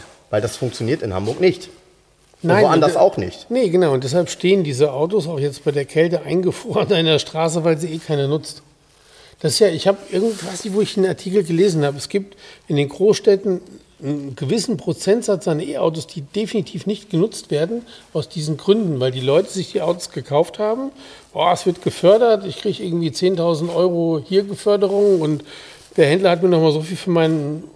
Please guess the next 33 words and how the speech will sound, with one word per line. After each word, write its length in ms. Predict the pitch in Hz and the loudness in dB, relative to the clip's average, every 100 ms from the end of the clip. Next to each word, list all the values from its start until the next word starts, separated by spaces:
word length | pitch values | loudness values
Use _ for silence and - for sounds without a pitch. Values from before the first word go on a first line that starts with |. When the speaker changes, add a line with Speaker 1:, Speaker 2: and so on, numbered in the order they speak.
| _ | _
Speaker 2:
ollen 720 | - 190 190 175 151 151 220 170 | 0 4 4 4 0 -2 -8 -12
Schrottwagen, 760 | - 208 214 208 160 147 135 | -4 -2 0 2 2 2 -2
für 160 | - 156 | -8 -4
mein 240 | 151 143 | -2 -2
Benzinmotorauto 840 | 143 127 226 220 170 151 139 143 | -4 -6 -4 -2 2 2 2 -2
gegeben“, 540 | 127 135 135 131 208 277 - - - - - - - | -4 -8 -6 -4 -4 -8 -12 -20 -20 -20 -20 -20 -4
und 200 | 147 156 | 0 6
merken 440 | 190 214 185 151 - | 6 6 2 -2 -2
dann 260 | 208 254 226 | -2 2 0
im 120 | 175 | 0
Alltagsbetrieb 840 | 170 247 247 - - 135 160 180 | 0 2 0 -2 -6 -6 -4 -4
das, 260 | - 196 - | 0 -2 -2
was 140 | 185 | -6
du 80 | - | -2
jetzt 240 | 208 160 - | 0 0 0
gerade 220 | 147 147 | -4 -4
erzählst. 600 | 135 196 165 127 - - _ _ _ _ _ _ _ _ _ _ | -4 -2 -2 -6 -14 -18 _ _ _ _ _ _ _ _ _ _
„Ja, 240 | 160 180 - - 165 | 0 0 -2 -8 -6
ich 160 | 131 | -4
muss 160 | 170 - | -4 -4
es 100 | 131 | -4
ja 100 | 139 | -2
laden, 460 | 151 180 196 208 | 0 0 0 0
wo 80 | 147 | -4
kann 220 | 147 202 | -4 -2
ich's 140 | 208 - | -2 -2
denn 160 | 196 | -2
laden? 360 | 185 180 185 190 | 0 2 0 -2
Ah, 180 | 190 170 | -4 -6
geht 280 | 131 196 196 | -4 -6 -4
wieder 200 | 214 202 | 0 0
nicht.“ 300 | 220 269 - - - - _ | 0 -4 -8 -20 -20 -20 _
Und 260 | 196 185 196 | 0 2 0